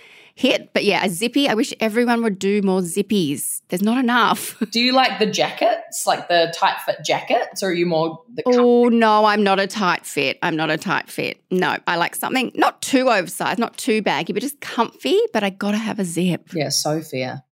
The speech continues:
Speaker 1: Okay, Riley, so what is your budget?
Speaker 2: Everyone that knows me knows I cannot run without a cap.
Speaker 1: Oh, very good and very sun safe.
Speaker 2: Yeah, sun safe, but also keeps your hair out of your face. You also just feel, like, a bit more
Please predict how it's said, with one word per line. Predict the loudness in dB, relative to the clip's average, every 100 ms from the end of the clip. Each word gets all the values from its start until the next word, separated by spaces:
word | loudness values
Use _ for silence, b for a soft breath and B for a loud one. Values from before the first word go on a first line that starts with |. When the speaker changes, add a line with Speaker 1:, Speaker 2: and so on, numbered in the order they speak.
| -4
Speaker 1:
Okay, | -4 -2 -2 0 0
Riley, | 0 0 0
so | -2 0
what | 0 0
is | 0 0
your | -2 -2
budget? | -4 -2 -2 -2 -4 -14 -18 _ 0
Speaker 2:
Everyone | 4 4 4
that | 4
knows | 4 2 2
me | 2
knows | 4 4
I | 0
cannot | -2 -6 -4 0 0 0
run | 0 0 -2
without | -2 -2 -2
a |
cap. | -4 -4 -4 -4 -8 -20 _ 0
Speaker 1:
Oh, | 2 2 2 2 4
very | 2 2 2
good | 4 4
and | 4
very | 4 2
sun | 0 0 0 0
safe. | 0 0 2 2 2 2
Speaker 2:
Yeah, |
sun | 0 2 2
safe, | 2 2 2
but | 0
also | 0 2 0
keeps | 0 -4 -2
your | -4
hair | 0 2
out | 2 2
of |
your | 0
face. | 2 2 2 -2
You | -2
also | 2 2
just | 0 -2
feel, | -2 0
like, | 0
a | 0
bit | -2 2
more | 0 0